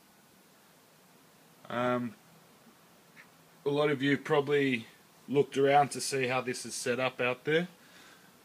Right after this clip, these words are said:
but, uh, I have not been able to find anywhere that shows you how to set it up with the Xbox One and the Xbox three sixty at the same time. Generally, it's just the setup with the Xbox three sixty. Anyway, just letting you know, it works both ways, so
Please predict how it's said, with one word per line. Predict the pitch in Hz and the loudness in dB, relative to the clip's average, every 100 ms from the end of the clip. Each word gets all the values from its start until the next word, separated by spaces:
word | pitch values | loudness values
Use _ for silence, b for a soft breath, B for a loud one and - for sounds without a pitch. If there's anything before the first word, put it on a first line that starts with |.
| _ _ _ - | _ _ _ -10
but, | 120 | -6
uh, | 120 113 113 110 | -2 0 0 -2
I | 127 131 | 2 2
have | 123 | 2
not | 127 135 - | -2 -6 -6
been | 135 | -4
able | 131 127 | 0 0
to | 123 | -2
find | - 127 123 123 | -2 0 0 0
anywhere | 123 123 123 117 | -2 0 0 0
that | 110 | -4
shows | - 120 120 113 | -2 -2 -2 -2
you | |
how | 110 117 | -2 -4
to | 107 | -4
set | - 110 | -8 -8
it | 110 | -4
up | 107 - | -6 -4
with | 127 - | -6 -4
the | 113 | -4
Xbox | 110 - - 107 - | -4 -4 -8 -8 -8
One | 113 113 113 | -8 -6 -4
and | 107 110 | -6 -6
the | 110 | -6
Xbox | 107 - 110 101 | -8 -8 -12 -12
three | - 110 | -10 -10
sixty | 101 113 104 - | -8 -10 -12 -10
at | 107 | -12
the | 101 | -10
same | 101 107 104 | -10 -8 -8
time. | 98 107 107 107 - _ _ | -8 -8 -8 -10 -14 _ _
Generally, | - 117 113 107 | 0 0 0 -2
it's | 98 - | -4 -6
just | 117 110 107 | -8 -8 -8
the | |
setup | 101 107 104 95 | -12 -6 -6 -6
with | 107 - | -14 -12
the | 104 101 98 - b b b b b b - | -8 -8 -10 -16 b b b b b b -8
Xbox | 104 - 107 | -8 -6 -8
three | - 110 104 | -8 -8 -8
sixty. | - 104 - - 92 - - - | -10 -12 -12 -14 -14 -18 -20 -10
Anyway, | 127 123 117 131 151 - | -4 0 2 0 0 -8
just | 110 - | -12 -4
letting | 123 117 | -2 -2
you | |
know, | 113 123 143 | 0 2 2
it | 113 | 0
works | 120 117 - | 0 -2 -4
both | - 120 117 | -4 -4 -2
ways, | 117 117 123 | -6 -4 -6
so | - 110 107 | -8 -8 -8